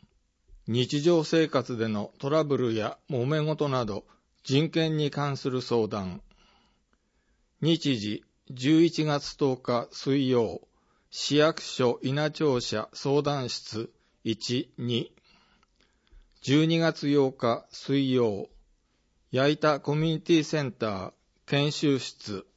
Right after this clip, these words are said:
和室一。時間、各日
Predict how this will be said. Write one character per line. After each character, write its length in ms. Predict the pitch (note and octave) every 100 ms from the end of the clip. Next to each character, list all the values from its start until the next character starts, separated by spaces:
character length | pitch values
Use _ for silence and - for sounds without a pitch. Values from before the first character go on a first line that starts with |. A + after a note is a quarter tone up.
| - -
和 220 | B2 B2+
室 440 | - - - C#3+ -
一。 440 | B2 - B2+ B2+ _ _ _ _ _ _ - _ _ _ _
時 180 | - A#2
間、 400 | D3 C3+ C3 B2+ _ _ - _ _ -
各 320 | - D#3+ E3+ D#3
日 420 | C#3 - A2+